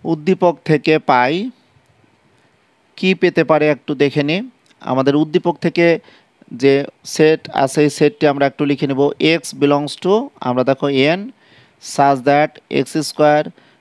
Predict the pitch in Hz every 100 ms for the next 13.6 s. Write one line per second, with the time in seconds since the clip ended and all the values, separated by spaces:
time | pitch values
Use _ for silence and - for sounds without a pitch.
0 | _ 135 135 135 - - 147 143 143 135
1 | 139 135 - 156 160 156 151 - 95 -
2 | 139 131 202 269 - - - 143 123 98
3 | 85 - - - - 147 180 190 - 180
4 | 196 226 208 202 214 214 - 165 170 180
5 | 180 - 165 - 170 170 - 156 143 _
6 | 143 180 262 _ _ _ _ _ - 123
7 | 139 - 165 175 - - 139 151 151 151
8 | - 170 190 220 - _ _ _ _ _
9 | _ - 127 131 143 110 131 160 160 151
10 | 151 135 135 151 - 151 185 - - 196
11 | 196 - 165 156 156 165 170 - 156 160
12 | - - - _ _ _ 104 151 175 175
13 | - 170 160 160 160